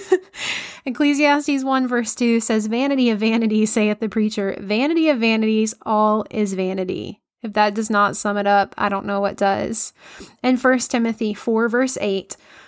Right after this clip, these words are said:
"For bodily exercise profiteth little, but godliness is profitable unto all things,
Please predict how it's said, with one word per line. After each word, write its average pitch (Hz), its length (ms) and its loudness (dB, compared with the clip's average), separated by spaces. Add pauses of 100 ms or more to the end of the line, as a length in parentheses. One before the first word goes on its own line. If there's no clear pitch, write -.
"For 233 220 0
bodily 247 600 2
exercise 202 920 -2
profiteth 240 640 0
little, 202 400 0
but 208 200 -2
godliness 208 800 0
is - 160 -10
profitable 220 560 -4
unto 208 220 -4
all 285 320 2
things, 202 460 -6